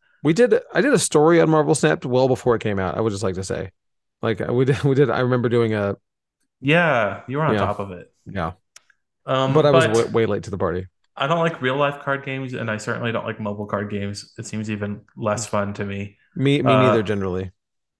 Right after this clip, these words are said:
Speaker 2: I find them too complicated and, like, not worth, like, investing in. But this one, um, is super simple, and it's free. You don't really have to spend money unless you
Speaker 1: Right.
Speaker 2: wanna get, like, cool skins. And, um,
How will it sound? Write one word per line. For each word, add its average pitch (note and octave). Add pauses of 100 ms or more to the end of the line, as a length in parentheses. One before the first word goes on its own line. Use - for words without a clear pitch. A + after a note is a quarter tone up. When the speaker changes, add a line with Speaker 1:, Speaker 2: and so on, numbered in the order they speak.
(200)
Speaker 2:
I C3+
find C#3+
them D#3+
too D#3
complicated G#2+ (520)
and, A#2
like, G#2
not G#2
worth, G#2+
like, G2+
investing A2
in. A#2+ (500)
But A#2+
this B2+
one, A#2
um, A2
is A2
super A#2+
simple, G#2+ (440)
and A2
it's G2+
free. A#2 (400)
You B2
don't A#2+
really A#2+
have A2
to A2+
spend G2+
money A#2+ (400)
unless G#2+
you G2
Speaker 1:
Right. G#2
Speaker 2:
wanna G#2+
get, G#2
like, G#2
cool G#2+
skins. A2
And, G#2
um, G#2